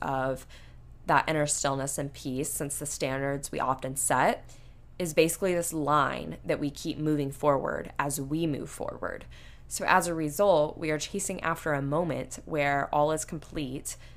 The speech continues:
to our unrealistic standard and a moment where we've achieved inner peace, which in reality is a moment that will never happen for us. There's simply not a moment in time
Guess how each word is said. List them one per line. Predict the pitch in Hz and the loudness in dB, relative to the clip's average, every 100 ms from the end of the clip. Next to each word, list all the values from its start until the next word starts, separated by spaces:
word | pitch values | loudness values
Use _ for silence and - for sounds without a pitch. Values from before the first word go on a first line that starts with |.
| - - | -16 0
to | 175 | 4
our | 143 147 | 6 4
unrealistic | 151 151 160 165 - 175 | 2 0 0 0 -2 -4
standard | - 180 147 139 127 131 - | -4 -2 -2 -2 -4 -4 -4
and | 139 131 131 - - | -4 -4 -6 -8 -8
a | 156 | -2
moment | 151 160 156 135 - | 0 2 2 0 -2
where | 147 | 0
we've | 147 147 | 0 -2
achieved | 143 - 156 143 | -4 -6 -6 -6
inner | 147 135 | -6 -8
peace, | - 104 139 147 - - - - - | -8 -6 -6 -6 -8 -10 -18 -10 0
which | 165 - - - - - - - | 0 0 -6 -8 -18 -18 -8 -2
in | 202 | 2
reality | 190 185 262 254 170 165 | 2 6 6 6 4 2
is | - 180 | 2 2
a | |
moment | 202 226 226 | 2 2 0
that | 233 | 0
will | 233 | 2
never | 247 247 | 2 0
happen | 240 277 277 202 | -2 -4 -2 -4
for | - - | -6 -6
us. | - - - - - - - - | -6 -4 -6 -8 -12 -18 -10 4
There's | 208 202 | 4 4
simply | - 214 220 240 247 240 - - | 2 0 0 0 0 0 -2 -4
not | 180 165 165 - | -4 0 2 2
a | 170 | 0
moment | 156 156 - | -2 -2 -4
in | 156 | -8
time | - - 165 143 131 | -8 -6 -4 -4 -6